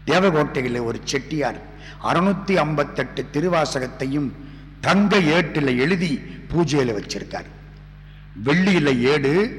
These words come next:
தங்க முலாம், அறுநூத்தி ஐம்பத்தெட்டு பாட்டும்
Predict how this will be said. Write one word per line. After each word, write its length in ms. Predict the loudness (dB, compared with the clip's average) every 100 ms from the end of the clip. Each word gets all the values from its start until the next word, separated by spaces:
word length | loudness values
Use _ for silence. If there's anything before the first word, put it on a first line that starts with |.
| -14 -12 -2
தங்க 340 | 0 2 2
முலாம், 580 | 2 2 4 6 4 2 -2 -8 -14 -16 -18 -20 -10 -2
அறுநூத்தி 440 | 2 2 0 2
ஐம்பத்தெட்டு 680 | 2 4 0 0 -2 -2 -2
பாட்டும் 500 | 2 2 2 0